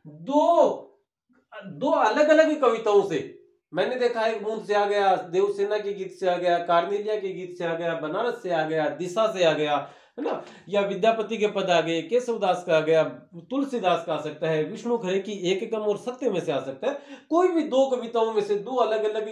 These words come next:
कवियों के द्वारा रचित कविताओं में से दो option आपके समक्ष होंगे, दोनों में से कोई एक करना है। ये रहेगा बीस नंबर का प्रश्न। यह भी कहां से है? अंतरा से ही है,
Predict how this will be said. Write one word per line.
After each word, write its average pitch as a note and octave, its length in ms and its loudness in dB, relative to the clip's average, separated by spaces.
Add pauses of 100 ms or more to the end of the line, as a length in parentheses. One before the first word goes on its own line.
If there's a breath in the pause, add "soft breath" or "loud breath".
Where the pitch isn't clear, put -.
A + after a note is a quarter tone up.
(240)
कवियों C#4 320 0
के G3+ 100 -4
द्वारा E3+ 280 4
रचित F3 400 -4
कविताओं E3 420 0
में D#3+ 100 -4
से E3+ 180 -2 (420 loud breath)
दो A#3 200 0 (380 loud breath)
option B3 420 -2
आपके G3 400 0
समक्ष A3+ 340 -6
होंगे, D4+ 200 -2
दोनों F#3 300 -2
में F#3+ 120 -2
से G3+ 80 -8
कोई A#3 240 -4
एक G#3 200 -2
करना F3 220 -2
है। D#3 160 -4 (720)
ये A#3 200 -4
रहेगा F#3+ 440 4 (440)
बीस A3 380 -4
नंबर G3+ 280 -2
का G3 120 0
प्रश्न। G3+ 460 0 (280 loud breath)
यह F3+ 320 -2
भी A#3 160 -8
कहां F#3 320 -4
से G3+ 200 2
है? F#3 200 0 (360 loud breath)
अंतरा E3+ 460 -2
से F3 160 -6
ही C#3+ 260 -4
है, A2+ 180 -8